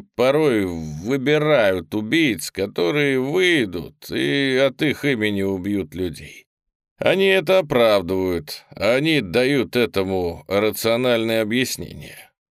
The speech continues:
Они вешают на грудь убийц медали. Но если у тебя нет лицензии на убийство от имени правительства, они не вешают тебе медаль, а сажают тебя в газовую камеру.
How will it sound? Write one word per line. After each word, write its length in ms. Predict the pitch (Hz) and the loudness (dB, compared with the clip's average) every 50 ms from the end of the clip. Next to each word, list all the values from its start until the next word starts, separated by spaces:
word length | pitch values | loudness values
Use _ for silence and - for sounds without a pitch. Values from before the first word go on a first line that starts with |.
| _ | _
Они 320 | - - 147 175 190 196 170 | -2 0 0 2 2 2 4
вешают 600 | 127 143 190 180 143 - - 143 139 120 98 - | 4 4 4 2 2 2 0 0 0 0 -2 -2
на 180 | 123 131 131 | 0 0 0
грудь 540 | 123 101 101 127 151 170 156 123 - - - - | 0 0 0 0 2 2 2 0 -2 -6 -4 -2
убийц 720 | 151 143 139 131 127 131 190 202 180 135 101 - - - | 0 0 0 0 0 0 2 4 4 2 2 0 -4 -4
медали. 960 | 98 123 165 190 165 117 104 107 120 139 160 156 120 101 82 65 - - _ _ _ _ _ _ _ _ _ _ _ _ | 0 0 0 0 2 2 2 4 4 4 4 2 0 -2 -4 -8 -12 -16 _ _ _ _ _ _ _ _ _ _ _ _
Но 140 | - - 104 | -4 0 2
если 300 | 113 123 117 - - 113 | 2 2 2 0 0 -2
у 100 | 117 113 | -2 0
тебя 340 | - 113 113 113 131 123 113 | -2 -2 0 0 0 2 2
нет 240 | 120 120 117 - | 2 0 0 0
лицензии 600 | 101 107 110 104 - 139 131 120 107 95 95 107 107 | 0 -2 -2 0 0 0 0 0 0 0 0 0 0
на 160 | 107 110 117 | 0 0 0
убийство 760 | 117 123 123 127 185 202 185 156 117 - - 95 95 95 95 | 0 0 0 0 0 2 2 0 0 -2 -4 -2 0 0 0
от 140 | 95 - - | 0 0 -2
имени 300 | 104 92 92 92 92 90 | -2 -2 -2 -2 -4 -4
правительства, 880 | - 98 98 101 98 95 87 82 - - 57 - - - - 101 117 151 | -2 0 0 0 0 0 -2 -4 -8 -12 -14 -14 -12 -6 0 0 2 2
они 200 | 175 196 214 214 | 2 0 0 0
не 220 | 220 233 254 247 | 2 2 2 2
вешают 640 | 214 196 180 170 151 131 - - 127 127 123 104 - | 4 4 4 4 4 2 2 2 2 0 0 0 0
тебе 320 | - 120 117 113 117 117 | 0 0 2 2 2 2
медаль, 480 | 113 117 120 117 107 110 110 107 107 113 | 2 2 0 2 2 2 4 4 4 2
а 60 | 107 | 0
сажают 560 | - - 135 131 127 160 196 185 151 104 - | 0 0 0 0 0 2 2 2 0 0 -2
тебя 260 | - 110 101 104 101 | -4 0 0 2 0
в 80 | 92 90 | 0 0
газовую 580 | 87 151 190 190 135 107 101 95 101 107 120 120 | 0 2 2 2 2 0 0 2 0 0 0 -2
камеру. 800 | - - 101 95 92 90 87 87 87 85 87 85 80 73 76 | -2 0 2 2 2 2 0 -2 -2 0 0 -2 -2 -4 -10